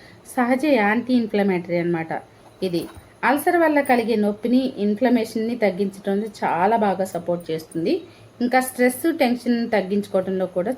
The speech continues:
చాలా బాగా సహాయం చేస్తుంది. ఇక్కడ స్ట్రెస్, టెన్షన్ అని ఎందుకు అంటున్నాము అంటే, ఈ స్ట్రెస్, టెన్షన్ వల్ల అల్సర్ అనేది ఎక్కువగా అవుతుందన్నమాట. ఈ Ganoderma యూజ్ చేయడం వల్ల స్ట్రెస్, టెన్షన్‌ని కూడా తగ్గిస్తుంది. ప్లస్ ప్రాబ్లం ఎక్కడైతే స్టార్ట్ అయిందో అక్కడికి వెళ్ళి వర్క్ చేసి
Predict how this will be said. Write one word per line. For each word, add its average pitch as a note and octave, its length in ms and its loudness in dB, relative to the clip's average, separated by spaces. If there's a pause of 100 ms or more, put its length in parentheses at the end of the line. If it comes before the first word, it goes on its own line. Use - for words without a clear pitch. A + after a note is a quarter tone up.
చాలా F#3 180 0
బాగా F#3 440 -2
సహాయం F3+ 480 -4
చేస్తుంది. D#3+ 380 -6 (440)
ఇక్కడ C#4 200 0
స్ట్రెస్, C#4 580 0
టెన్షన్ C4+ 400 0
అని A#3+ 220 2
ఎందుకు A3 320 -4
అంటున్నాము G#3 680 0
అంటే, G3 380 -2 (400)
ఈ A3 80 -2
స్ట్రెస్, C#4+ 540 0
టెన్షన్ C4 420 0
వల్ల G3+ 280 0
అల్సర్ A3+ 480 -2
అనేది G3+ 340 0
ఎక్కువగా G3 420 -2
అవుతుందన్నమాట. D#3+ 1000 -4 (180)
ఈ G#3 60 -4
Ganoderma B3 640 2
యూజ్ A3 340 0
చేయడం G3+ 220 0
వల్ల F#3+ 260 -2
స్ట్రెస్, G3+ 540 -6
టెన్షన్‌ని G#3 400 -2
కూడా F#3+ 200 -4
తగ్గిస్తుంది. F3+ 680 -4 (400)
ప్లస్ C#4 260 -2
ప్రాబ్లం C4 420 4
ఎక్కడైతే A3 440 -4
స్టార్ట్ F3+ 360 -2
అయిందో F3+ 240 -2
అక్కడికి A3 500 -2
వెళ్ళి G#3 140 0
వర్క్ F#3 300 -6
చేసి F3 380 -4